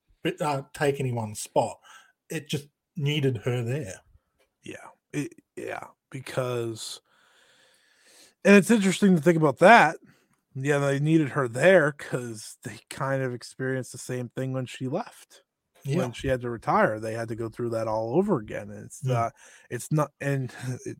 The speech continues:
Speaker 1: Ironically, when Julia was coming through.
Speaker 2: Yeah, so it almost like they needed someone like Julia,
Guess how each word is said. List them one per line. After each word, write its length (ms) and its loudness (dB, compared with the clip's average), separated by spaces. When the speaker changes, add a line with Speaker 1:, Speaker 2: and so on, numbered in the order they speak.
Speaker 1:
Ironically, 480 6
when 200 2
Julia 280 4
was 240 -2
coming 340 -8
through. 320 -12
Speaker 2:
Yeah, 340 0
so 300 -4
it 140 -2
almost 400 4
like 220 -4
they 140 -8
needed 440 2
someone 260 -8
like 180 -12
Julia, 500 -8